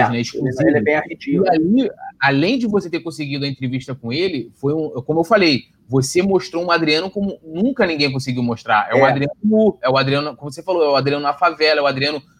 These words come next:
Speaker 1: no seu
Speaker 2: Pois é.
Speaker 1: meio, né? É, é, é o Adriano, assim, cara, assim, aquilo ali é sensacional. E você fala esse bastidor, por exemplo, da, às vezes dá insistência, né? Pô, você vê ali, pô, o Adriano tá lá, você esperou o jogo acabar, que você poderia chegar ali,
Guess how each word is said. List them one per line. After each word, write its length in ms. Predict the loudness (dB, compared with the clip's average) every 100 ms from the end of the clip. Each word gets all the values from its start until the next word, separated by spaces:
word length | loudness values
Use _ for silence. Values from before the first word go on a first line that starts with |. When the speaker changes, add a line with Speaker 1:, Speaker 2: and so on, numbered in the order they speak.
| _
Speaker 1:
no 120 | -10 -8
seu 240 | -2 -2
Speaker 2:
Pois 80 | 0
é. 180 | 2 4
Speaker 1:
meio, 180 | 2
né? 120 | 0 -2 -2
É, 400 | -6 -8 -10 -12 -8
é, 20 | -2
é 40 |
o 100 | 0
Adriano, 440 | 2 2 0 -2 -8 _ _ _ _ -6
assim, 320 | -2 0 0 2
cara, 280 | 4 4
assim, 320 | 2 0 -2 -2
aquilo 260 | -2 0
ali 140 | 2 2
é 80 |
sensacional. 440 | -2 -8 -8 0 0
E 60 |
você 220 | 2 -2 2
fala 220 | 4 4
esse 140 | 0
bastidor, 480 | -4 -2 -2 -2 0
por 120 | 0
exemplo, 400 | 0 -2 -4 -8 -4
da, 160 | -4 -4 -8
às 180 | -6
vezes 220 | -2 -2 0
dá 80 |
insistência, 600 | -2 -2 -4 0 0 0 -2
né? 100 | 0
Pô, 180 | 0
você 160 | 0 0
vê 220 | 0 -2
ali, 220 | 0 -2
pô, 140 | 0 2
o 40 |
Adriano 260 | 4 2 0
tá 140 | 2
lá, 300 | 4 4 2 -2 _ -2
você 80 | -2
esperou 460 | 2 4 6 6
o 20 | 6
jogo 220 | 4 2
acabar, 400 | 4 4 4 0
que 60 |
você 80 | -2
poderia 280 | -8 -6 -6
chegar 280 | -6 -4 -2
ali, 280 | 0 -4